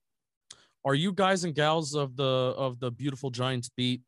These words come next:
going to be making your way out to Cleveland and New England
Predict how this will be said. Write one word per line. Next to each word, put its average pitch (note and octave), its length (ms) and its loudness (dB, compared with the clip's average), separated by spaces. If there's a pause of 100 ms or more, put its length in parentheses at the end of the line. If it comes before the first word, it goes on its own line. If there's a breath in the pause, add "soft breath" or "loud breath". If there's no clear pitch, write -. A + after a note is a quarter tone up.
(220)
going B2 160 0
to B2 60 -2
be A#2 120 0
making A#2+ 300 0
your A2+ 120 0
way A2 220 2
out A#2 240 -2
to A2 260 -2
Cleveland A#2 540 -4
and A2+ 300 -2
New G#2+ 160 0
England D3 300 -2